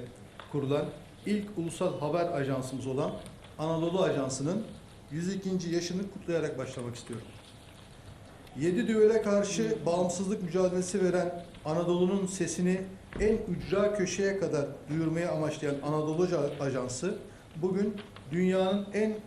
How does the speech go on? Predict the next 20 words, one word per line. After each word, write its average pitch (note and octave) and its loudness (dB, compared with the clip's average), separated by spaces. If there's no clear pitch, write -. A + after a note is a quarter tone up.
sayılı D#3+ 0
kuruluşlar-, D3+ -4
kuruluşlarından D3+ -2
biri D3+ 0
olmuştur. A#2 0
Çağın A3+ 4
teknik G#3+ 2
dinamiğine F#3 4
uygun F3 2
olarak D3+ 2
gelişen C#3+ 0
Anadolu D#3+ 2
Ajansı'nın C#3 0
yeni E3+ 2
yaşını C3+ -2
kutluyor, F#3 2
güçlü F#3 2
varlığıyla D#3 4
gurur E3+ 4
duyduğumuzu C#3 2